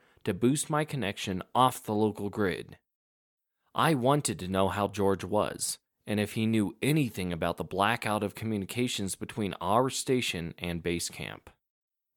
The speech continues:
By initiating a video chat over a private connection, I was able to put a call through. However, it was not George but his brother that took the call.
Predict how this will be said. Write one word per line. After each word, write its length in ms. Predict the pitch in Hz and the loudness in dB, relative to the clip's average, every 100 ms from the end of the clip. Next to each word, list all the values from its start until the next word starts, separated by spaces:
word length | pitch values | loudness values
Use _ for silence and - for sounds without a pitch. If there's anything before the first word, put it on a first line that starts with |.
| - | 0
By 200 | 95 101 | 2 4
initiating 720 | 101 120 156 160 151 147 143 | 2 0 0 2 2 2 0
a 60 | 120 | 0
video 420 | 98 107 90 80 | 2 2 2 -2
chat 440 | - 82 82 - - | -4 -4 -4 -6 -4
over 320 | 107 107 90 | -2 2 0
a 60 | 82 | 0
private 460 | - 107 127 135 | 0 2 2 -2
connection, 760 | - 127 110 95 - 67 82 107 _ | -6 -4 -4 -4 -6 -8 -10 -12 _
I 140 | - 131 | -4 -2
was 180 | 156 139 | 0 0
able 220 | 123 120 | 0 0
to 80 | 113 | -4
put 160 | - | -4
a 60 | 117 | -4
call 340 | - - 107 | -4 -2 0
through. 460 | 92 - 58 50 - _ _ _ _ _ _ _ | -2 -6 -12 -12 -18 _ _ _ _ _ _ _
However, 640 | - 104 110 98 78 - _ _ _ - | -2 4 4 2 -2 -6 _ _ _ -4
it 80 | |
was 180 | 92 98 | 0 0
not 300 | 107 123 - | 2 0 0
George 480 | - 117 90 85 - | -2 2 2 0 -4
but 140 | 92 | -4
his 180 | 87 87 | -2 -4
brother 400 | - 107 123 98 | -2 0 2 0
that 260 | 82 76 - | -2 -4 -6
took 200 | 85 - | -12 -12
the 80 | - | -10
call. 400 | - 65 52 | -6 -6 -6